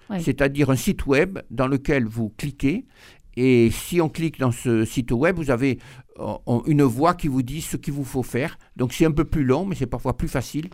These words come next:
Speaker 1: C'est le même
Speaker 2: pour évaluer
Speaker 1: esprit.
Speaker 2: ces fonctions.
Speaker 1: Alors depuis cinq mois, on va, où est-ce qu'on en est, hein ? Depuis cinq mois, je crois que le,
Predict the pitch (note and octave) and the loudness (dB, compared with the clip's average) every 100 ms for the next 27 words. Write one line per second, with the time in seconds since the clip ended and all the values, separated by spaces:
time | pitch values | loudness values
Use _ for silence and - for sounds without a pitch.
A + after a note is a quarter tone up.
0 | - - G#3 A3 - - B3 - - B2 | -8 2 6 6 6 6 4 2 0 -4
1 | A2 - - - - - - G#3+ A3 A3 | -6 -8 -14 -16 -18 -16 -12 -2 6 6
2 | G#3+ C#4 E4+ E4 C4+ B3+ A3+ G3+ - G3 | 6 4 4 6 6 8 8 6 4 2
3 | - D4 - C#4+ A3+ G#3+ F#3 F3+ A3+ C#4+ | 2 2 8 8 10 8 6 4 2 2
4 | C#4 B3+ C#4+ C#4+ - C4 B3+ A3 G#3 F#3+ | 2 6 6 6 2 2 4 6 8 8
5 | F3+ | 6